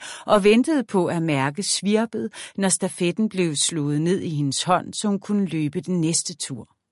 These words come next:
Det var en aflevering, der skulle gennemføres i blinde. Skiftet krævede både tillid og koordinering, men ligesom alle de andre gange i løbet af den seneste time,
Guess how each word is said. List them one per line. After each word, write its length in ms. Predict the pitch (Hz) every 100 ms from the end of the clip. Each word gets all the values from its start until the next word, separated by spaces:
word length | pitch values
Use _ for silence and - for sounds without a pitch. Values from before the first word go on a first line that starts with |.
| _ _ _ -
Det 120 | 156
var 120 | 160 160
en 80 |
aflevering, 680 | 156 165 202 180 147 151 151 - -
der 60 | 202
skulle 280 | - 208 196
gennemføres 680 | 196 214 262 - 143 143
i 60 | 156
blinde. 420 | 156 156 170 214 - _ _ -
Skiftet 580 | - - 285 - 311 285 - -
krævede 460 | - 190 214 226 214
både 280 | 220 233 247
tillid 520 | - 254 285 330 254
og 120 | 180
koordinering, 760 | - 170 151 165 233 214 190 180
men 180 | 185 180
ligesom 400 | 208 190 202 180
alle 240 | 180 196
de 180 | 196 -
andre 400 | 165 226 - 247
gange 440 | 170 147 151 180
i 40 | 160
løbet 380 | 180 175 185
af 120 | 180 160
den 120 | 147
seneste 540 | - 165 185 190 -
time, 480 | - 196 190 208